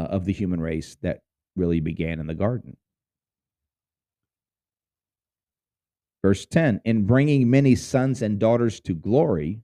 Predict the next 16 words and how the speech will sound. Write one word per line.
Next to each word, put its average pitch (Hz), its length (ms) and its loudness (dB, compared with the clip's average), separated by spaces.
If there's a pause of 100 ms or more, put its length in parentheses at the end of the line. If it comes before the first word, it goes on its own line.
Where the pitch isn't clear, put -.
it - 80 2
was 104 220 0
fitting 127 340 4
that 90 220 -2
God, 120 420 2 (380)
for 110 160 2
whom 127 260 2
and 107 180 -4
through 131 200 0
whom 113 280 -2 (240)
everything 135 600 -2
exists, 71 680 -14 (460)
should 110 260 0
ma-, 113 140 0 (100)
should 113 360 -2
make 127 300 -2